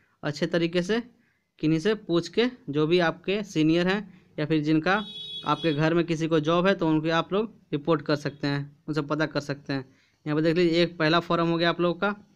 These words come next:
अब सेकंड फॉर्म देखते हैं। यहाँ पर सेकंड फॉर्म क्या है, सेकंड फॉर्म है एग्रीमेंट का। तो आप लोग के एग्रीमेंट का भी फॉर्म भरा गया है, जो आप लोग को कितना भरना था, तो दो लाख उनासी हज़ार का एग्रीमेंट फॉर्म भी भरना था। ठीक से देख सकते हैं आप लोग,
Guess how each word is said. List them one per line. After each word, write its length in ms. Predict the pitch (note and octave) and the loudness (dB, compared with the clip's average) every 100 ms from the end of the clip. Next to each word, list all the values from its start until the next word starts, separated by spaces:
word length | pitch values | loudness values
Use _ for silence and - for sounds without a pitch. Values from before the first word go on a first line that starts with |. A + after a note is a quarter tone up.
| _ _ - | _ _ -12
अब 80 | C#3 | -12
सेकंड 380 | - D3+ F3 F3 | -6 -2 0 2
फॉर्म 240 | F3 F3 | 2 4
देखते 260 | E3+ F3 F3 | 2 0 0
हैं। 80 | |
यहाँ 160 | F#3 F3+ | 2 2
पर 220 | F#3+ A#3 - _ _ _ _ _ - | 2 0 -2 _ _ _ _ _ -6
सेकंड 320 | D3+ F3 F3+ | -2 0 0
फॉर्म 300 | F3+ F3 F3 | 2 2 2
क्या 200 | F#3 G#3 | 2 2
है, 200 | G3+ D3+ | 0 -4
सेकंड 380 | D#3+ D#3 F3 F3+ | -4 -2 -2 0
फॉर्म 340 | E3+ F3 F#3+ | 0 2 2
है 140 | F#3 | 0
एग्रीमेंट 400 | D#3+ D#3+ E3 D#3+ D#3 | 0 2 2 2 0
का। 200 | D#3 D3+ - _ _ _ _ | -2 -2 -8 _ _ _ _
तो 60 | D#3 | -4
आप 120 | D3 | 0
लोग 160 | E3 E3 | 0 2
के 60 | |
एग्रीमेंट 500 | E3 D#3+ D#3+ F3 F3+ | 2 2 2 2 2
का 80 | F3 | 2
भी 80 | E3 | 0
फॉर्म 360 | D#3+ E3 F3 E3+ | 0 0 2 2
भरा 200 | E3+ E3 | 2 2
गया 220 | E3+ F3 | 2 0
है, 260 | D3+ - | -2 -6
जो 100 | D3 | 0
आप 160 | D#3 D#3 | 0 2
लोग 180 | E3 D#3+ | -2 0
को 140 | G3 | -4
कितना 340 | F#3 D#3+ F3 F3 | -4 -4 0 2
भरना 220 | F3 F3+ | 2 2
था, 280 | G#3 A#3+ - - _ - | 0 -4 -12 -20 _ -8
तो 80 | C#3+ | -8
दो 300 | C3+ E3+ F3 | 2 4 6
लाख 280 | F#3 G3 | 6 2
उनासी 420 | - D#3 D#3 D#3+ F3 | 2 4 4 4 2
हज़ार 180 | E3+ | 4
का 200 | E3+ A3+ - _ _ _ - | 2 -2 -4 _ _ _ -2
एग्रीमेंट 400 | D3+ D#3 E3+ F3+ | 2 4 4 2
फॉर्म 360 | F3 D#3 D3 | 2 4 4
भी 120 | C#3+ C#3 | 4 2
भरना 340 | C3 C#3+ C3+ | 0 0 0
था। 140 | C#3 | -2
ठीक 260 | C3 - F3 | -8 -6 -4
से 140 | F#3+ | -2
देख 160 | E3 D#3+ | -2 0
सकते 200 | E3 D#3 | -2 0
हैं 80 | D3+ | 0
आप 60 | |
लोग, 200 | C#3+ C#3 | 0 -2